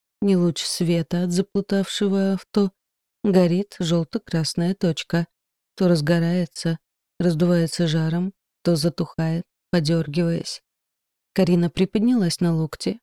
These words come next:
недовольно цокнула. «Хозяйка не разрешает здесь курить.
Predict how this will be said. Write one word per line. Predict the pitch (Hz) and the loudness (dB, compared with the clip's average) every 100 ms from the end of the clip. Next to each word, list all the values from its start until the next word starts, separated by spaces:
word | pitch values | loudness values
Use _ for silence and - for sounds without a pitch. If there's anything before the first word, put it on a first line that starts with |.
| _ | _
недовольно | 185 175 170 160 165 165 170 | 2 4 4 4 2 0 0
цокнула. | - 156 - 175 170 - _ _ _ _ _ _ _ _ _ _ _ _ _ _ | -2 -2 0 0 0 -2 _ _ _ _ _ _ _ _ _ _ _ _ _ _
«Хозяйка | 285 180 170 180 | 2 4 4 4
не | 180 | 2
разрешает | 165 151 - - 165 156 | 2 -2 -4 -2 -2 -2
здесь | 165 - | -4 -2
курить. | - 180 175 - | 0 0 0 -6